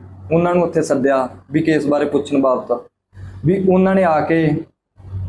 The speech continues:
ਇੱਥੇ ਆਪਦੇ, ਆਪਦੇ ਨਾਲ ਲੱਗੇ ਏ ਐਸ ਆਈ ਖੇਮਚੰਦ ਪ੍ਰਾਸ਼ਰ ਨੂੰ ਮੇਰੇ ਕੋਲ ਘੱਲਿਆ ਤੇ ਮੈਥੋਂ ਪੰਜਾਹ ਲੱਖ ਰੁਪਏ ਦੀ ਮੰਗ ਕਰਨ ਲੱਗੇ ਵੀ ਜੇ ਜਰਨੈਲ ਦਾਸ ਨੂੰ ਵੀ ਅਸੀਂ ਵਿੱਚ ਪਾਵਾਂਗੇ, ਪੰਜਾਹ ਲੱਖ ਰੁਪਇਆ ਦਿਓ।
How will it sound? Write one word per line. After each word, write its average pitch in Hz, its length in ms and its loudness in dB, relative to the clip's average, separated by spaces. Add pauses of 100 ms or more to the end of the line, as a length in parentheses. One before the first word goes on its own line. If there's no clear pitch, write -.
(420)
ਇੱਥੇ 170 360 2
ਆਪਦੇ, 160 840 0
ਆਪਦੇ 151 260 2
ਨਾਲ 156 240 2
ਲੱਗੇ 151 340 2
ਏ 156 120 4
ਐਸ 151 220 0
ਆਈ 156 120 2
ਖੇਮਚੰਦ 147 440 2
ਪ੍ਰਾਸ਼ਰ 143 340 0
ਨੂੰ 151 100 2
ਮੇਰੇ 147 220 2
ਕੋਲ 147 240 0
ਘੱਲਿਆ 127 300 2 (640)
ਤੇ 165 60 -2
ਮੈਥੋਂ 156 280 2
ਪੰਜਾਹ 151 220 2
ਲੱਖ 156 220 0
ਰੁਪਏ 147 220 0
ਦੀ 147 120 2
ਮੰਗ 135 260 2
ਕਰਨ 139 300 0
ਲੱਗੇ 131 260 2
ਵੀ 143 360 2 (440)
ਜੇ 151 100 2
ਜਰਨੈਲ 139 420 2
ਦਾਸ 139 240 2
ਨੂੰ 147 120 4
ਵੀ 151 180 2
ਅਸੀਂ 139 160 2
ਵਿੱਚ 135 200 0
ਪਾਵਾਂਗੇ, 135 380 2
ਪੰਜਾਹ 143 260 2
ਲੱਖ 143 200 0
ਰੁਪਇਆ 135 260 0
ਦਿਓ। 120 220 2